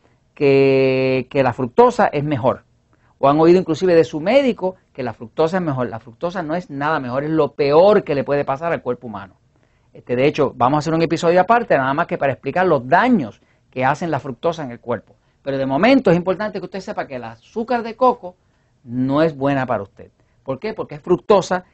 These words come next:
y la fructosa, aunque no le suba mucho la glucosa, causa un efecto que usted no quiere, que es lo que llaman resistencia insulínica. O sea, hace que su cuerpo no, se resista a la insulina y al resistirse a la insulina le causa obesidad.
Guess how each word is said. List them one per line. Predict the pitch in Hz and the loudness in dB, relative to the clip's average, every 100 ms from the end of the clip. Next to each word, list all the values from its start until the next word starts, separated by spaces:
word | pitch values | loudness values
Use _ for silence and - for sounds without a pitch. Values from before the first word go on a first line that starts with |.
| _ | _
y | 127 | -14
la | 123 | -14
fructosa, | - 113 - 220 - 170 156 _ _ | -16 -16 -6 -6 -4 -8 -8 _ _
aunque | - 127 123 | -8 -8 -6
no | 123 | -4
le | 185 | -4
suba | 190 220 214 | -2 0 0
mucho | 220 220 | 0 2
la | 214 | 2
glucosa, | 220 226 254 208 180 | 2 4 2 2 -6
causa | - 151 156 180 | -6 -8 -4 -6
un | 180 | -4
efecto | 180 - 214 214 - 170 - _ | -6 -4 -2 -2 -2 -4 -4 _
que | - | -14
usted | 123 147 | -8 -4
no | 165 | -2
quiere, | 165 156 127 | -2 -4 -4
que | 135 | -4
es | 147 | -6
lo | |
que | 160 | -4
llaman | 160 180 | -4 -4
resistencia | 151 139 127 117 - 170 202 208 208 | -6 -10 -14 -20 -6 -4 -4 -6 -8
insulínica. | 180 - 139 139 147 123 107 | -8 -12 -10 -4 -4 -4 -10
O | |
sea, | 131 - _ _ | -12 -12 _ _
hace | - 165 196 | 0 2 0
que | 170 | -4
su | - 175 | -8 0
cuerpo | 220 202 - 160 _ _ - | 0 0 -2 -6 _ _ -14
no, | 131 139 156 - _ _ 143 135 | -6 -4 -6 -10 _ _ -20 -14
se | 123 147 | -6 -4
resista | 135 - 226 226 | -4 -6 -6 -2
a | 156 | -2
la | |
insulina | 135 127 127 120 104 - | -2 -4 -6 -6 -10 -6
y | |
al | 131 | -4
resistirse | 127 113 120 180 214 | -4 -10 -8 -4 -2
a | |
la | 226 | -4
insulina | 226 240 220 143 | -2 -2 0 -2
le | 131 | -2
causa | 135 139 | -2 -2
obesidad. | 135 131 113 85 | -6 -8 -10 -14